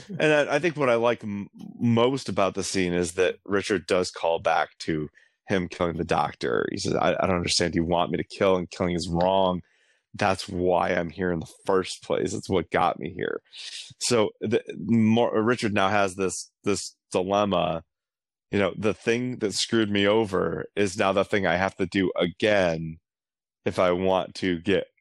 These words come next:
unscrewed <laughs> over. Um,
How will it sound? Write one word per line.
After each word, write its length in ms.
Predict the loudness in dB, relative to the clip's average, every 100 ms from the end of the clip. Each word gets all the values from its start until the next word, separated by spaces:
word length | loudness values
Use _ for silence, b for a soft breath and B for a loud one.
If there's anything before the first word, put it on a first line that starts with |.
| _
unscrewed 680 | -2 0 -2 -6 -6 -4 0
<laughs> 80 | 0
over. 140 | 0 -4 -2 -4 -4 _ _ _ _ -20 B B B B B B B B
Um, 640 | 0 2 4 4 0 -4